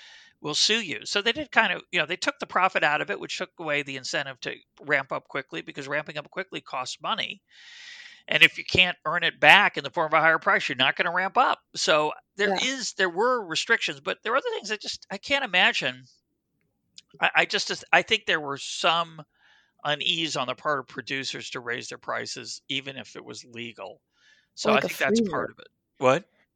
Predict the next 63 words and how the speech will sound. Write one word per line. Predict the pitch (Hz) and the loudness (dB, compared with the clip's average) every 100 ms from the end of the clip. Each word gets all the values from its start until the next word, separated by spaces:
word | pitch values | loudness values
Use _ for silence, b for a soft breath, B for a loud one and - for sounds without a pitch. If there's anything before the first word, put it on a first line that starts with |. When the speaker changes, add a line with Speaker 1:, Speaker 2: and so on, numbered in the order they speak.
| _ _ - | _ _ -2
Speaker 2:
Like | 214 214 | -2 0
a | |
freezer. | 202 - 240 220 175 - 180 _ - | -2 4 6 6 2 -6 -8 _ 4
Speaker 1:
Like | 208 220 | 6 6
a | |
Speaker 2:
I | 220 | 4
Speaker 1:
freezer. | 208 240 | 4 4
Speaker 2:
think | 220 | 2
Speaker 1:
There's | 208 220 | 0 -4
no | 170 | -4
rea-, | 151 147 | -4 0
I | 156 | -2
don't | 196 208 _ - | -2 -6 _ -6
think | 294 294 | -4 -4
you'd | 247 - | -8 -4
get | 214 | -2
taken | - 208 220 | -2 -6 -8
to | 214 | -8
court | 220 220 | -8 -8
for | - | -8
price | 220 220 | -4 -4
gouging, | - 220 220 233 | -2 -4 -4 -10
but | 202 - - b b b b b | -10 -12 -18 b b b b b
I | 240 277 - | 4 6 4
might | 254 | 2
be | 247 | 2
wrong | 208 180 | 0 0
about | 175 170 | 0 -2
that. | 190 202 _ _ | -2 -8 _ _
So, | - 196 190 196 | -4 0 0 -2
you | - | -6
know, | 190 180 _ - 185 | -8 -8 _ -10 2
maybe | 220 233 | 2 4
my | 202 190 | 2 2
old | 185 180 | 2 -4
view | 185 180 | -6 -6
is, | 170 - | -6 -4
is | 160 - | -4 -4
really | 170 165 143 | -4 -4 -6
the | 147 - _ - | -8 -12 _ -14
root | 147 165 | -6 -4
of | 143 | -4
what's | 139 139 - - _ _ - | -4 -2 -2 -6 _ _ -8
caused | 156 143 - | -2 -2 -2
some | 151 | -4
of | 135 | -4
these | 135 | -6
shortages, | - 143 143 151 - | -4 -6 -8 -12 -8
but | 139 135 | -4 -4
I | 143 | -4
think | 190 _ _ | -8 _ _
that's | - 165 - | -6 -4 -6
what | 151 | -10
economists | - 147 131 123 | -8 -10 -8 -8
ought | 151 | -8
to | - | -8
be | 117 | -12
thinking | - - 123 | -12 -12 -12
about, | 117 113 | -12 -10
by | 123 113 | -10 -10
the | 113 | -8
way, | 117 | -8
and | 120 | -10